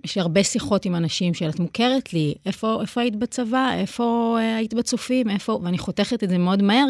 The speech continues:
כי זה ברור לי שהם מכירים אותי מהפרסומת של המים, והם פשוט, זה עוד לא שקע להם. אמ, ויש אנשים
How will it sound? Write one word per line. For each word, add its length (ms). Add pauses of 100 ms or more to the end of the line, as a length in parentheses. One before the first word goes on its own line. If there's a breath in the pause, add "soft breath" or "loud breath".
כי 80
זה 100
ברור 280
לי 60
שהם 180
מכירים 340
אותי 200
מהפרסומת 1200
של 160
המים, 420
והם 260
פשוט, 240
זה 100
עוד 120
לא 120
שקע 400
להם. 280 (640 loud breath)
אמ, 640 (340)
ויש 360
אנשים 300